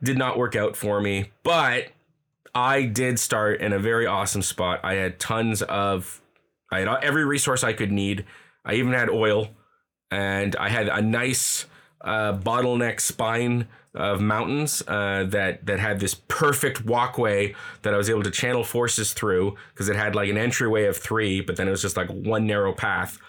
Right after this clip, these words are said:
And, uh, I was able to build a nice little city on the other side of the mountain. And by the time I had, uh, the chapel, I was just buying units with faith. And I switched to theocracy as soon as I could. It got to the point where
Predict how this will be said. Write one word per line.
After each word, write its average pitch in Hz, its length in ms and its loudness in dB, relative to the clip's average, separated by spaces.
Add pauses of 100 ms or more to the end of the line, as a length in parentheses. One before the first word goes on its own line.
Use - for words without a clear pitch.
(320)
And, 98 600 -2
uh, 95 180 0
I 104 120 0
was 104 120 2
able 113 180 2
to 110 60 0
build 110 220 2
a 107 60 2
nice 113 260 0
little 113 160 0
city 135 480 0
on 107 220 -2
the 98 100 2
other 95 140 0
side 131 300 0
of 147 80 0
the 147 60 0
mountain. 143 580 0 (420)
And 101 400 0
by 101 100 2
the 98 80 2
time 107 260 0
I 104 100 0
had, 98 540 0
uh, 85 360 0 (260)
the 92 80 -2
chapel, 170 640 -2 (240)
I 120 220 2
was 120 280 0 (400)
just 156 380 0 (180)
buying 156 540 4
units 143 380 2
with 127 120 0
faith. - 560 -2 (600)
And 110 440 0
I 107 140 0
switched 160 300 2
to 156 80 0
theocracy 139 560 0
as 127 100 0
soon 135 140 0
as 131 100 2
I 120 80 2
could. 123 340 0
It 175 220 -2
got 208 180 0
to 226 60 -2
the 208 120 0
point 147 500 0
where 110 760 2